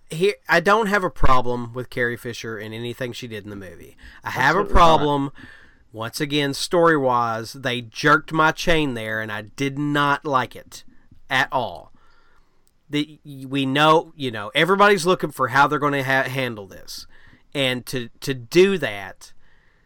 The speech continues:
Speaker 1: <sighs> ah, mm, I, I
Speaker 2: Oh.
Speaker 1: didn't. But let, let me, let, let, let's, let's be done with Leia. Let me talk about the part of the movie I hated the most.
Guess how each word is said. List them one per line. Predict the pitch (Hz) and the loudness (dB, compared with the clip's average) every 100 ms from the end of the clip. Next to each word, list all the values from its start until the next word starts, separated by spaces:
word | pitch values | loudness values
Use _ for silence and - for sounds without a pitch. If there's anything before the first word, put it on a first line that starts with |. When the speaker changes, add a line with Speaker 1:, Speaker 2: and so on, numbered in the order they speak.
| _ | _
Speaker 1:
<sighs> | _ _ _ _ _ _ | _ _ _ _ _ _
ah, | - 120 - - - - - - - - | -12 -8 -8 -8 -8 -10 -12 -14 -18 -18
mm, | 98 110 104 98 87 - - - | -18 -16 -16 -16 -18 -20 -16 -8
I, | 117 120 123 | -4 -4 -4
I | 117 | -4
Speaker 2:
Oh. | 147 135 | -2 0
Speaker 1:
didn't. | 135 143 | -4 -2
But | 151 175 | 2 4
let, | 226 247 | 4 4
let | 262 | 2
me, | 302 - - - - - | 2 -2 -4 -8 -10 2
let, | 269 277 | 2 4
let, | 247 277 | 2 2
let's, | 233 262 262 - | 4 2 2 -2
let's | 233 - | -2 -2
be | 208 202 | -4 0
done | 170 139 | 0 0
with | 120 | -4
Leia. | 123 120 | -4 -4
Let | 127 226 | -2 -2
me | 196 | -2
talk | - 240 214 | 4 4 4
about | 170 165 151 - | 4 4 4 0
the | 135 | -8
part | - - 190 185 | 6 8 8 6
of | |
the | 160 | 2
movie | 156 147 139 - | -2 -2 -4 0
I | 139 | 0
hated | 147 147 131 120 113 | 2 -2 -4 -8 -8
the | 131 | -6
most. | 127 107 95 - - | -4 -6 -10 -10 -14